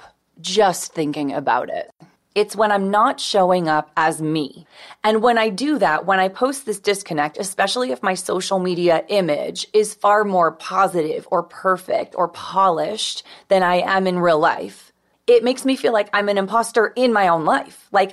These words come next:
I can't even live up to what this Melissa on Instagram is doing. I can't be as happy as she is. I can't be as pretty as she is because I've filtered and chosen on-, only the most beautiful photo. I can't be as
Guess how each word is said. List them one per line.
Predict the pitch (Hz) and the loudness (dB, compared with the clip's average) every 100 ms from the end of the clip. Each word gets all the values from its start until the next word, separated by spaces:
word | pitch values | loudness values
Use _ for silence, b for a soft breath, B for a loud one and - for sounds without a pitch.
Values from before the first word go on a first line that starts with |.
| - | 0
I | 240 320 | 0 0
can't | 330 208 175 147 | -2 -4 -4 -4
even | 196 170 160 147 135 | -6 -2 -2 -2 -4
live | 190 190 160 | 2 2 4
up | 151 147 | 0 0
to | - 165 147 143 | -4 -2 -2 -4
what | 143 165 - | 0 0 0
this | 190 185 | -2 -2
Melissa | 175 160 151 156 | 0 0 0 0
on | 160 147 | 2 0
Instagram | 143 - 151 147 147 | -4 -6 -2 -2 -2
is | 175 | -6
doing. | 165 147 - 190 b b _ | -8 -8 -12 -18 b b _
I | 190 285 | -2 -2
can't | - 240 175 | -2 -4 -2
be | 180 | -2
as | 151 | -2
happy | 151 151 160 147 | -2 -4 -4 -8
as | - | -8
she | - - | -8 -8
is. | - - | -8 -4
I | 170 233 | -2 -2
can't | - 262 170 | -2 -4 0
be | 165 | -2
as | 156 | -2
pretty | - 160 156 | -2 0 2
as | 151 | 0
she | - 160 | -2 -6
is | - 156 | -6 -8
because | - 160 156 | -8 -4 0
I've | 151 - | 0 0
filtered | - 170 165 147 151 | -2 0 2 2 0
and | 151 | -2
chosen | - 156 156 | 0 0 0
on-, | 151 147 151 - | 0 -2 -2 -2
only | 170 165 | -2 -2
the | 160 | -2
most | 147 147 - | -2 -4 -6
beautiful | 156 151 - 151 | -2 -2 0 -2
photo. | - 151 139 - 104 B B B B | 2 2 2 -4 -6 B B B B
I | - - | 0 0
can't | - 262 180 | 0 -2 -2
be | 202 170 | -2 0
as | 175 | 0